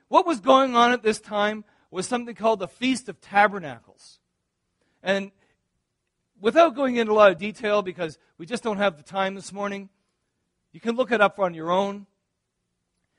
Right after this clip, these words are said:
This feast, basically, it was, it's a high holy day and it shuts down the city. So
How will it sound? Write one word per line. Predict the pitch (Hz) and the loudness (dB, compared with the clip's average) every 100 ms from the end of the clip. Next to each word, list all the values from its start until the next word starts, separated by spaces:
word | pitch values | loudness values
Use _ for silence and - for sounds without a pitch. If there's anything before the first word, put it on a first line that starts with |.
| _ _ _ _ _ - | _ _ _ _ _ -8
This | 269 233 | -6 -6
feast, | - 339 294 233 208 _ _ _ _ - | -4 2 2 2 -6 _ _ _ _ -4
basically, | 320 277 269 240 226 214 _ _ | -2 -2 -6 -6 -6 -6 _ _
it | 196 | -2
was, | 220 185 | -2 -4
it's | 226 220 | -6 -2
a | 196 | -2
high | 220 247 | 2 2
holy | 240 247 220 | 4 2 2
day | 202 208 | 0 2
and | 196 | 2
it | 180 | -2
shuts | - 262 - | -6 -6 -2
down | 240 214 190 | 0 0 -2
the | |
city. | - 202 143 | -4 -2 -2
So | - 170 151 | -10 -8 -8